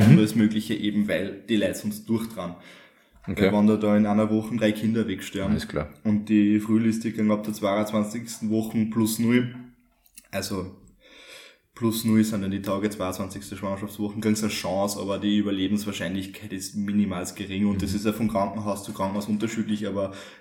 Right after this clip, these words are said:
Speaker 2: gerade in Linz, der Medcampus vier ist da relativ gut aufgestellt, mit relativ viel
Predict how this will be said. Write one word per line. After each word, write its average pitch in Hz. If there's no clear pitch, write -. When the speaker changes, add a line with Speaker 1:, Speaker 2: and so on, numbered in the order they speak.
Speaker 2:
gerade 101
in 101
Linz, 104
der 98
Medcampus 101
vier 107
ist 104
da 95
relativ 101
gut 107
aufgestellt, 101
mit 107
relativ 98
viel 98